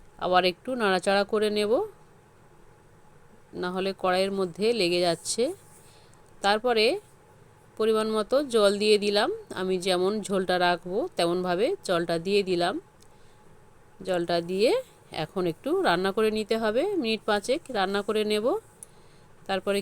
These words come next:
কিন্তু সবজিগুলো একদমই সিদ্ধ হয়ে যাবে। আর তারপরে আমি একটু সর্ষের পাউডার গুলিয়ে রেখে দেব, খুব সামান্য হাফ চামচ মতো সর্ষের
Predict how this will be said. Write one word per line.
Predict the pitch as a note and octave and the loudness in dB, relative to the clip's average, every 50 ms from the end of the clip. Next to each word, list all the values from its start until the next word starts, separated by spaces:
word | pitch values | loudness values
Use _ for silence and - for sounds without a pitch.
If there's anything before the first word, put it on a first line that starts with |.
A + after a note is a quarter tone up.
| F#3+ - | -2 -4
কিন্তু | G3+ G3+ F#3+ - C4 D#4+ G4+ G4+ - - | -4 -4 -4 -2 -2 -2 -2 -2 -4 -4
সবজিগুলো | A3 F3+ E3+ E3+ F#3 F#3 F3+ F#3+ G#3+ A#3 A3 | -6 -4 -4 -2 -2 0 0 0 2 2 0
একদমই | F#3 E3 D#3+ E3+ F3+ G3 F#3+ - | 0 0 -2 -2 -2 -2 -4 -4
সিদ্ধ | - G#3 F#3 A3 G#3+ G#3+ | -6 -4 -2 -2 0 2
হয়ে | A3+ A3+ A3 A3 G#3 | 2 2 2 2 2
যাবে। | G#3+ G#3+ G#3+ A#3+ C#4+ G4 G#4+ G4+ - - - - - D#3 D#3 | 0 0 0 0 0 -2 -4 -8 -14 -16 -10 -6 -4 -2 -2
আর | D#3 D#3+ E3 - - F#3 | -2 -2 -4 -4 -2 0
তারপরে | F#3 G#3+ A#3 - D4+ D4 B3+ B3+ E4 G#4 - - - - - - - - - - - - - E3+ | 0 0 0 0 0 2 2 2 0 0 -4 -12 -20 -20 -20 -20 -20 -20 -20 -20 -12 -6 -4 -2
আমি | F3+ G3+ G#3+ G#3+ G#3 | 0 2 2 2 2
একটু | G3 - - - A#3+ D#4 G#4 G#4+ - - - | 0 -2 -4 -4 -2 -2 -2 -4 -6 -8 -6
সর্ষের | - A3+ G#3+ - - A#3+ A3+ - | -6 -4 -2 0 0 0 2 2
পাউডার | A3 G3+ G3 F#3+ G3 A3 D4 G4+ G#4+ - - - - - - - - - G3 F#3 F3 | 2 4 4 4 4 2 0 0 -4 -10 -16 -20 -20 -20 -20 -12 -8 -6 -6 -4 -2
গুলিয়ে | F#3+ G3 F#3+ G3 F#3+ F#3 F#3 | -2 0 2 2 2 2 0
রেখে | F#3 - G#3+ F3+ F3 | -2 -2 -2 -2 0
দেব, | F3 F3 G3 A#3+ C4 - | 0 0 0 0 -2 -2
খুব | - D4+ C#4+ - - | -6 -8 -8 -6 -2
সামান্য | C4 A3+ G#3+ G#3 G3 G3 F#3+ G3+ D#4 G4+ - - | -2 0 2 2 2 2 0 -2 -2 -4 -6 -4
হাফ | - F#3+ - - - | -6 -6 -4 -4 -2
চামচ | G#3+ G3 G3 G3 F#3+ G3 F#3+ | -2 0 0 -2 -2 -2 -4
মতো | F3+ E3+ - G#3+ C#4+ F#4+ - - - - - - - - - - - - | -4 -2 -2 -2 -4 -4 -6 -14 -20 -20 -20 -20 -20 -20 -20 -20 -14 -10
সর্ষের | - G#3 G3 - - G3+ | -6 -6 -4 -4 -4 -4